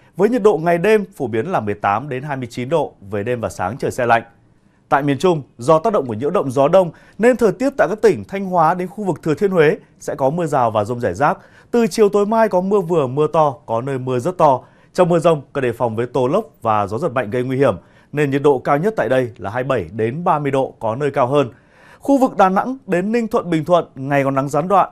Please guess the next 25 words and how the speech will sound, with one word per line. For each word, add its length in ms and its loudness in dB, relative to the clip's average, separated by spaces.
mưa 160 0
rào 240 4
và 180 0
dông 220 -2
rải 200 0
rác 240 -2
chủ 160 -2
yếu 200 0
xuất 180 -10
hiện 240 -4
về 240 2
chiều 200 2
và 180 2
tối. 240 4
Nhiệt 160 4
độ 160 4
trưa 180 0
chiều 340 0
tại 100 0
khu 140 -6
vực 140 -2
này 200 -4
ít 100 -6
biến 180 0
động, 180 4